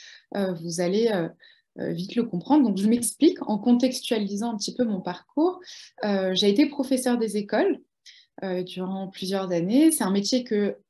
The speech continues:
euh, j'ai beaucoup aimé exercer. Et, euh, c'est durant cette pratique, euh, que, euh,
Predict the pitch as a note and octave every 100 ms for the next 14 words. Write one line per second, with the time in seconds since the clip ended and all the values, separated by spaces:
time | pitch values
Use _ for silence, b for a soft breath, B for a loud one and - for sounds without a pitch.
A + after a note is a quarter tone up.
0 | - F#3 E3 F3 E3 F#3 C#4+ C#4 D#4 D4+
1 | - A3 G#3+ A3 G3 F3+ F#3 - - C4+
2 | F4+ B B B B B - A3+ B3 B3+
3 | G#3+ G3+ G#3 A#3 C#4 C#4+ A#3 - - -
4 | - F#3 - E4+ E4+ - - G3 G3 _
5 | - A3+ A#3 G#3 F#3+ F3+